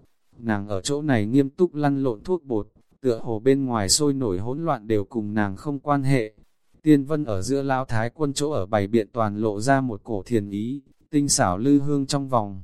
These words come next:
đàn hương lượn lờ, vẩy mực sơn thủy bình phong, câu hòa ra cảnh trí.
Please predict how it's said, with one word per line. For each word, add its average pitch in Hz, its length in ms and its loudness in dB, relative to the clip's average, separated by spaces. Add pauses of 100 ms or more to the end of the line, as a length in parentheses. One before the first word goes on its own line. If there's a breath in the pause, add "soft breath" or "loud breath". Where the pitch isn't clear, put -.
(260)
đàn 104 240 0
hương 139 260 0
lượn 123 200 0
lờ, 104 420 2 (480)
vẩy 107 200 2
mực 104 240 0
sơn 143 280 2
thủy 110 220 0
bình 107 220 2
phong, 139 400 -2 (280)
câu 147 200 0
hòa 131 240 -2
ra 135 200 4
cảnh 98 280 -4
trí. 120 400 -4